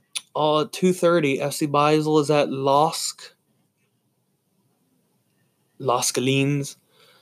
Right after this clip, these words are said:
Lask won the first leg two one on the road, so Basel's got some work to do in order to make it to the playoff round. Um, Olympiacos, they won one nil on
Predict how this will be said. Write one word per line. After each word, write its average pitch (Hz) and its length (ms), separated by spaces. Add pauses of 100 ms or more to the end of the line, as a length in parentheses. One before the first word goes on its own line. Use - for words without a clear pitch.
(340)
Lask 120 580 (100)
won 135 520
the 127 100
first 135 340
leg 127 280
two 139 200
one 131 440 (100)
on 131 160
the 123 100
road, 147 400
so 131 120
Basel's 120 460
got 117 220
some 113 160
work 156 280
to 151 120
do 143 280
in 135 80
order 120 240
to 110 120
make 117 220
it - 80
to 120 100
the 107 160
playoff 139 500
round. 127 360 (960)
Um, 120 520 (840)
Olympiacos, 151 1120
they 156 160
won 151 320
one 143 280
nil 143 220
on 131 320